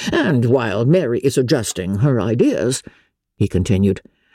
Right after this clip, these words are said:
"let us return to Mister Bingley." "I am sick of Mister Bingley," cried his wife. "Well, I am sorry to hear that. But why did you not tell me that before?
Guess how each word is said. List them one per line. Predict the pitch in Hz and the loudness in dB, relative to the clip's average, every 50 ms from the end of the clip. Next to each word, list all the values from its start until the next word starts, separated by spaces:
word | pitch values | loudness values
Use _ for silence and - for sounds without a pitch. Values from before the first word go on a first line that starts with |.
| - - | -8 -2
"let | - 339 370 370 - | 0 0 2 2 2
us | 240 226 - - - | 0 0 -2 -2 0
return | 208 202 - - 190 160 143 135 127 127 | 0 0 2 2 0 2 2 2 2 2
to | 117 135 | 2 4
Mister | 127 123 120 107 - - - 87 | 4 4 4 2 0 0 0 0
Bingley." | 107 113 110 104 92 92 95 82 85 82 - - - _ _ _ _ _ _ _ _ _ _ _ _ _ _ _ _ _ - | 2 2 2 2 0 0 -2 -2 -2 -4 -4 -6 -8 _ _ _ _ _ _ _ _ _ _ _ _ _ _ _ _ _ -4
"I | 220 220 214 - | -2 -2 0 0
am | - 220 214 214 | 0 2 2 2
sick | 214 - - - - - 370 359 - - _ _ - | 2 0 -2 0 2 2 2 2 0 -6 _ _ -8
of | 175 160 - | -6 -6 -4
Mister | - 180 170 - - - 196 | -2 -2 -2 -2 -2 -2 0
Bingley," | 185 190 170 143 - - - - 214 254 233 _ _ _ _ _ _ _ _ _ | 0 0 0 -4 -8 -8 -4 0 0 0 0 _ _ _ _ _ _ _ _ _
cried | _ - - 101 87 80 | _ -4 -2 -2 -2 0
his | 80 78 - - | -2 -2 0 0
wife. | 101 87 87 - - - _ _ _ _ _ _ _ _ - - - - - - - - - - - - - | 0 -2 -2 -4 -8 -18 _ _ _ _ _ _ _ _ -12 -10 -10 -8 -8 -10 -12 -12 -14 -14 -14 -6 0
"Well, | - 170 202 233 269 294 262 | 2 4 4 4 4 4 4
I | 202 226 247 240 208 | 4 4 4 2 2
am | 226 208 190 | 2 2 0
sorry | 190 - - 151 170 196 170 139 147 190 | 0 0 0 0 0 2 4 4 4 4
to | 180 160 156 | 4 2 4
hear | 156 196 226 214 214 208 196 | 4 4 2 2 0 -2 -2
that. | 190 185 302 262 147 131 - - - - _ _ _ _ _ _ - | -2 -2 -2 -4 -6 -6 -8 -10 -10 -12 _ _ _ _ _ _ -2
But | 254 294 302 - - | -2 -2 -2 -2 -6
why | 247 370 415 427 370 370 | -4 -2 0 2 2 4
did | 214 170 170 | 4 4 4
you | 190 170 | 2 2
not | 143 131 135 117 | 0 -2 -4 -2
tell | 113 113 123 123 | -2 0 0 2
me | 117 131 | 2 2
that | 127 113 113 110 - | 2 2 2 0 0
before? | 107 98 90 87 87 85 82 85 - - - - | 0 0 0 0 -2 -4 -4 -8 -10 -10 -12 -14